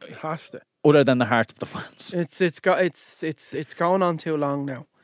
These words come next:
Speaker 1: It has to. Something's gotta give.
Speaker 2: It re-,
Speaker 1: Something's
Speaker 2: it,
Speaker 1: gotta
Speaker 2: it really is. Like, it's a strong fucking camel's back, I'll tell you that, because it's been piled on for years and the fucking thing still hasn't broke.
Speaker 1: I've got to give them credit for how fucking stubborn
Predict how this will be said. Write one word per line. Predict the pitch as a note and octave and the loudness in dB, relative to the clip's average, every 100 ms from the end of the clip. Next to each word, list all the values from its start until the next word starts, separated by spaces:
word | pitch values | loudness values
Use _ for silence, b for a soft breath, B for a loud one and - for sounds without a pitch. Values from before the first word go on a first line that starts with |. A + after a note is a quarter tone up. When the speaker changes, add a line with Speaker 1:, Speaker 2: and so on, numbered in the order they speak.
| b b b - | b b b -12
Speaker 1:
It | - | -4
has | D#3 D3+ - | -2 -2 -4
to. | D3+ | -6
Something's | B2+ F3+ F#3 F#3+ D3+ | -2 2 2 2 0
gotta | - D3+ C#3+ | 4 2 2
give. | C3 C3 A#2 - _ _ _ _ _ _ | -4 -8 -10 -20 _ _ _ _ _ _
Speaker 2:
It | B2+ C3 | -2 2
re-, | C3 | 4
Speaker 1:
Something's | G3 D#3 B2 | 4 2 0
Speaker 2:
it, | B2 | -2
Speaker 1:
gotta | D3+ C3+ | -2 0
Speaker 2:
it | B2 | 4
really | C3 C3+ A2+ G#2 | 4 4 2 -2
is. | A2 F#2+ F2+ - | -6 -8 -16 -8
Like, | A2+ G#2 - - | -6 -6 -8 -12
it's | G2 F#2+ | -6 -2
a | A#2+ | -2
strong | - - D3 F3+ D#3+ | -2 4 6 6 2
fucking | - E3+ D#3 | 2 2 0
camel's | - D3 D3+ G#2 | -2 0 0 2
back, | G2+ C3 - - - | 2 0 -2 -16 -10
I'll | |
tell | G2 B2+ | 0 2
you | B2+ | 4
that, | A#2+ A#2+ - - | 2 0 -6 -12
because | A2+ A2+ G2+ | -2 0 0
it's | - | -4
been | G#2+ G2 | -8 -8
piled | - - D3+ D#3+ C3+ | -4 6 8 8 6
on | C3 | 0
for | B2 | 0
years | G#2 A2+ A2 | 0 0 0
and | G2 | -2
the | F2+ | -10
fucking | - C#3+ C#3+ A#2+ | -4 -2 0 -2
thing | A#2 | -6
still | G#2 G#2+ | -4 -2
hasn't | B2 A2+ F#2+ | 0 -2 -2
broke. | G2 G2 - b b b b - | -4 -4 -12 b b b b -2
Speaker 1:
I've | G#3+ B3+ | 0 0
got | A#3 F#3+ | -2 -4
to | - | -8
give | D#3 E3+ C#3 - | -4 -2 -2 -4
them | D3 C3+ A#2 - | -2 -2 -6 -8
credit | D3 C#3+ A#2+ | -2 -2 -4
for | - C3 | -12 -10
how | B2+ C#3+ | -6 -6
fucking | D3 - C#3+ - B2 | -6 -10 -10 -10 -14
stubborn | - - C#3 C3 A#2+ | -14 -10 -10 -10 -16